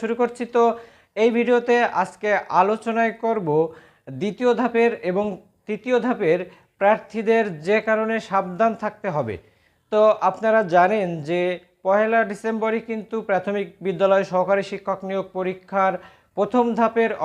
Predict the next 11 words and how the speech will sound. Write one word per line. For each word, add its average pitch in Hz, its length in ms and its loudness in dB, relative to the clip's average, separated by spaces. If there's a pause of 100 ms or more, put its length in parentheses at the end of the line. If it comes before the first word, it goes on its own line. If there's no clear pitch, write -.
অর্থাৎ, 190 440 0
আহ, - 680 0 (180)
প্রথম 196 260 -2 (120)
গ্রুপের 233 300 0
পরীক্ষাটা 220 540 -2
অনুষ্ঠিত 214 420 -4
হচ্ছে। 240 380 -4 (420)
তো 208 80 -2 (260)
এমত 220 360 0
অবস্থায় 233 420 0 (100)
আপনারা 202 320 2